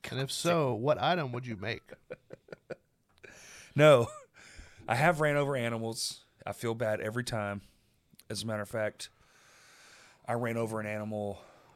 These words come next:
Speaker 2: that someone else ran over that wasn't dead, so it would die once because it made me feel so bad. Yeah, it was terrible. And I was like, "God damn it anyway." And I, but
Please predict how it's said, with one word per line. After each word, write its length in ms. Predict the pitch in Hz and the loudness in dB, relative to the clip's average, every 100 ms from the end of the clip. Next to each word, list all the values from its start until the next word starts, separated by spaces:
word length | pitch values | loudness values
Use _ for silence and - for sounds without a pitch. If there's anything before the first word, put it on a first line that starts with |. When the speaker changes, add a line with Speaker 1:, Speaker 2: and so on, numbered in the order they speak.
| _ _ - | _ _ -8
Speaker 2:
that 100 | 104 | -2
someone 300 | - 131 104 | -2 -2 -2
else 260 | 107 107 117 | -2 -2 -2
ran 160 | 101 | -4
over 200 | 98 98 | -6 -4
that 120 | 95 | -4
wasn't 300 | 98 104 92 | -4 -6 -8
dead, 320 | 101 98 95 - | -6 -4 -2 -4
so 260 | 113 98 | -2 -2
it 60 | 95 | -4
would 140 | 90 | -6
die 260 | 92 90 92 | -4 -2 -2
once 480 | 92 95 98 - - - | -4 -8 -4 -4 -6 -10
because 280 | 101 98 | -10 -8
it 40 | 92 | -8
made 140 | 98 | -8
me 80 | 95 | -8
feel 180 | 98 95 | -8 -8
so 200 | - 107 | -6 -4
bad. 320 | 110 113 117 - _ - | -4 -4 -6 -12 _ -12
Yeah, 240 | 95 92 | -8 -6
it 60 | 90 | -8
was 140 | 98 | -8
terrible. 480 | - 92 87 90 85 _ - - - - - - - - | -10 -10 -10 -12 -16 _ -20 -20 -20 -20 -20 -20 -16 -6
And 80 | 120 | -4
I 60 | |
was 120 | 113 110 | -2 -2
like, 220 | 101 - - | -2 -4 -14
"God 300 | - - - - - | -12 -10 -10 -14 -12
damn 260 | - 85 87 | -10 -10 -12
it 80 | 90 | -14
anyway." 480 | 87 85 85 82 - - - | -14 -12 -10 -12 -16 -20 -8
And 140 | 104 | -2
I, 100 | 107 - _ _ _ _ _ - | -2 -4 _ _ _ _ _ -2
but 380 | 117 160 135 | 6 8 8